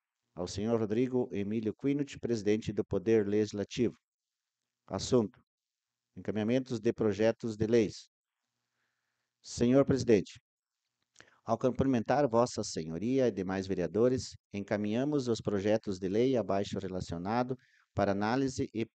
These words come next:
posterior votação. Projeto de lei número zero quarenta e quatro, de cinco de agosto de dois mil e vinte e seis,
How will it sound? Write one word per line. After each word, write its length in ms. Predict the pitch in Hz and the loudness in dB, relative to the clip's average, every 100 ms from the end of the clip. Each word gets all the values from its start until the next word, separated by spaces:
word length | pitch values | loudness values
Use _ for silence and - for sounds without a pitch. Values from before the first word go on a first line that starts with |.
| _ | _
posterior 640 | 127 151 - 120 104 113 | 2 2 0 0 4 2
votação. 600 | 104 107 107 98 120 92 - - _ _ _ _ _ _ _ _ _ _ _ _ _ _ _ _ | 0 -4 -4 -2 0 0 -4 -20 _ _ _ _ _ _ _ _ _ _ _ _ _ _ _ _
Projeto 440 | 104 107 135 151 | -2 2 2 2
de 100 | 151 | 2
lei 340 | 131 113 127 131 - | 2 4 2 0 -6
número 300 | 107 110 110 | -2 0 0
zero 380 | 95 101 127 127 | 0 2 2 2
quarenta 300 | 117 113 110 | 0 0 -2
e 60 | |
quatro, 360 | - 113 120 110 | 0 0 0 -4
de 160 | 104 | -4
cinco 320 | 104 120 131 120 | -4 -4 -4 0
de 100 | 110 | 0
agosto 480 | 98 110 120 - | 2 0 0 -4
de 160 | 104 104 | -2 -2
dois 320 | 98 113 123 | 2 2 0
mil 140 | 110 104 | -4 -6
e 20 | |
vinte 160 | 101 | -6
e 40 | - | -6
seis, 440 | - 113 127 - | -2 0 -2 -8